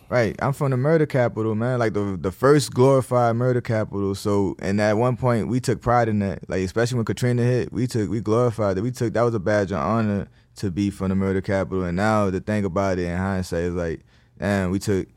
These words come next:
like, we really was thinking about, we prideful, like, "I, we can just murder somebody," you know what I mean? Or just we had that capability to do that. But that goes back to, to the education part. Like,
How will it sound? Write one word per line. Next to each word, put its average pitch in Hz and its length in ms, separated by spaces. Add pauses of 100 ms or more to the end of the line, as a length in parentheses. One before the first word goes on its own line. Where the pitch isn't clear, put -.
(480)
like, 85 80
we 101 80
really 101 220
was 92 160
thinking 90 260
about, 87 480
we 92 140
prideful, 95 540
like, 85 180
"I, 78 260 (360)
we 92 120
can 90 220
just 87 320 (140)
murder 95 260
somebody," 87 440
you 87 120
know 92 60
what 95 80
I - 20
mean? 92 160
Or 87 80
just 85 160
we 90 160
had 95 160
that - 320
capability 92 560
to 85 80
do 104 200
that. 90 240 (380)
But 101 340 (420)
that 101 180
goes 107 220
back 101 240
to, 95 140
to 95 120
the 87 100
education 95 600
part. 95 300
Like, 87 280